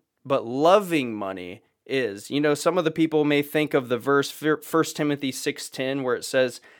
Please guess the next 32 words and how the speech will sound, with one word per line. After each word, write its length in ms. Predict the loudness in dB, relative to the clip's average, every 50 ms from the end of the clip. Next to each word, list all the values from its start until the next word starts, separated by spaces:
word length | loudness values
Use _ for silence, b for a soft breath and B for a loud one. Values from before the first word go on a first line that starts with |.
| b b
"For 200 | -6 -4 -2 0
the 100 | 0 0
love 300 | 2 6 6 6 6 6
of 160 | 2 0 0
money 300 | 0 2 2 2 2 2
is 140 | 0 0 -2
a 80 | -4 -4
root 220 | -2 -2 -2 -2
of 80 | 0 2
all 160 | 2 0 0
kinds 320 | 0 -4 -4 -4 -4 -4
of 140 | -6 -6 -4
evils." 600 | -4 -2 -2 0 -2 -2 -2 -4 -6 -12 -16 -18 _ _ _ _ _ -4
It 140 | -2 0 0
is 240 | 0 0 -2 -6 -14 _ _
through 460 | -20 -12 -8 -4 0 0 2 2 2
this 220 | 2 2 0 0 -2
craving 560 | -6 -4 0 0 0 0 0 -2 -4 -4 -4
that 180 | -2 -4 -4
some 220 | -2 -4 -4 -4 -4
have 120 | -6 -8
wandered 380 | -4 -2 -2 0 0 0 0 -2
away 240 | -2 0 0 -2 -2
from 220 | -4 -6 -6 -6
the 80 | -8 -8
faith 400 | -8 -6 -4 -4 -4 -4 -6 -8
and 160 | -14 -16 -16
pierced 340 | -10 -6 -4 -4 -4 -6 -6
themselves 540 | -8 -8 -8 -6 -4 -4 -4 -4 -4 -6 -10
with 160 | -14 -12 -10
many 280 | -8 -6 -6 -6 -6 -8
pangs. 520 | -8 -10 -10 -10 -10 -12 -16 -18 -20 b